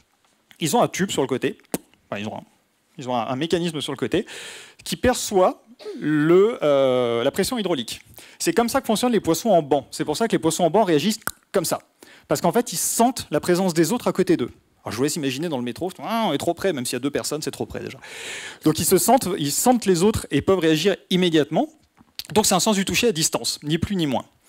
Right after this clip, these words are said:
Et les chercheurs se sont demandé, est-ce que les poissons peuvent aimer le contact ? Parce qu'on sait qu'il y a des poissons qui se touchent. Hein, vous avez des poissons, par exemple, en situation de danger, qui se mettent des petits coups d'épaule. Bon, des coups d'épaule.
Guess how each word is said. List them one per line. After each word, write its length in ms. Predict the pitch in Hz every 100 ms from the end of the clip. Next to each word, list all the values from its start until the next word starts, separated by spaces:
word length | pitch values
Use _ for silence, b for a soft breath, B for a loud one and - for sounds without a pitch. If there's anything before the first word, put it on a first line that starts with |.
| B B B B B B B _ _ -
Et 140 | 226
les 100 | 285
chercheurs 280 | - 175 269
se 120 | 247
sont 120 | 196 175
demandé, 320 | 160 240 185
est-ce 180 | 170 -
que 80 | 269
les 80 | 202
poissons 400 | 165 151 226 262
peuvent 240 | 226 220
aimer 200 | 175 190
le 60 | 214
contact ? 340 | 202 190 156
Parce 80 | -
qu'on 80 | 165
sait 140 | 240
qu'il 60 | 233
y 40 |
a 20 | 160
des 80 |
poissons 300 | 160 170 262
qui 100 | -
se 140 | - 135
touchent. 440 | - 269 302 - 156
Hein, 120 | 131
vous 140 | 120
avez 140 | 135 135
des 80 |
poissons, 320 | 147 156 143 185
par 120 | 127
exemple, 220 | 143 165
en 60 | 131
situation 420 | - 135 127 180
de 120 | 139
danger, 520 | 131 175 156 180 233 -
qui 100 | -
se 100 | 147
mettent 160 | 190
des 80 | 135
petits 200 | - 196
coups 160 | 214 165
d'épaule. 280 | - 127 110
Bon, 80 | 113
des 100 | 107
coups 140 | -
d'épaule. 300 | 110 156 185